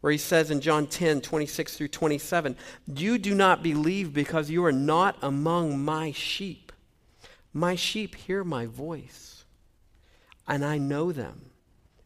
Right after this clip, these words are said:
and they follow me." And here in our passage, Jesus describes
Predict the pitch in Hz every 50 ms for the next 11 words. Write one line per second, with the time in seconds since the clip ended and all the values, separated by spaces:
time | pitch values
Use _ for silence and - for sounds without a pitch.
0 | _ - 127 127 127 135 139 139 - - 147 139 151 165 160 127 107 90 - -
1 | - - - - _ _ - - _ _ _ - - - _ _ _ _ _ _
2 | _ _ _ _ _ _ _ _ _ _ _ _ _ _ _ _ _ _ _ _
3 | _ _ _ - _ - - 147 170 165 170 190 196 220 233 220 208 180 165 -
4 | 165 170 170 185 175 - 160 135 131 123 - - 143 165 180 180 185 170 170 -
5 | - 147 139 - - - 160 151 151 147 131 123 -